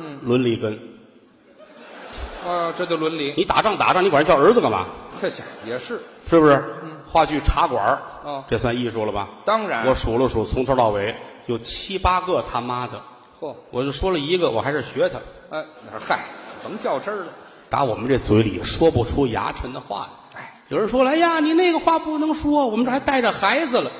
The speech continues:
Speaker 1: 哦。
Speaker 2: 别抬杠，这叫社会。
Speaker 1: 嗯。
Speaker 2: 啊，这叫社会。孩子上学路上有俩人打架，孩子怎么办？退学了。学校上课，老师哪位说句粗口，孩子就死去。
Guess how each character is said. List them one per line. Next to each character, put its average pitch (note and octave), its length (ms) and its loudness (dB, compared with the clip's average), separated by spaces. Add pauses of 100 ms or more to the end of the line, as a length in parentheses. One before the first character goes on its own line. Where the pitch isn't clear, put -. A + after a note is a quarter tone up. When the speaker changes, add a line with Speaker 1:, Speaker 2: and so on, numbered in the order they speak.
(100)
Speaker 1:
哦。 D#3 200 -4 (280)
Speaker 2:
别 - 80 -12
抬 - 260 -6
杠， G2 140 -10 (460)
这 G2+ 100 -6
叫 - 160 -6
社 - 200 -6
会。 - 280 -2 (380)
Speaker 1:
嗯。 G2 100 -14 (480)
Speaker 2:
啊， F#2+ 180 -12
这 G2+ 120 -8
叫 G2 100 -8
社 A2 180 0
会。 A2+ 140 -2 (240)
孩 C3+ 220 2
子 C#3 80 -2
上 B2+ 240 0
学 C3 160 2
路 C#3 200 4
上 G#2+ 380 -2
有 B2 80 2
俩 A#2 140 4
人 B2+ 100 0
打 G2+ 160 2
架， A#2 240 0 (100)
孩 A2+ 220 0
子 A2 80 -4
怎 G#2 80 -4
么 G2 80 -8
办？ F#2+ 240 -4 (260)
退 A2 140 -6
学 G#2 160 0
了。 F#2 160 -2 (1700)
学 - 160 0
校 C#3 160 8
上 B2+ 220 2
课， C3 180 4
老 G#2+ 180 4
师 D3+ 220 2
哪 G#2+ 180 0
位 A#2+ 140 4
说 C#3 180 2
句 C3 140 2
粗 C#3 240 0
口， G2 240 2 (200)
孩 A2+ 220 2
子 A#2+ 100 -4
就 A2 140 0
死 F2+ 240 -4
去。 F#2+ 80 -4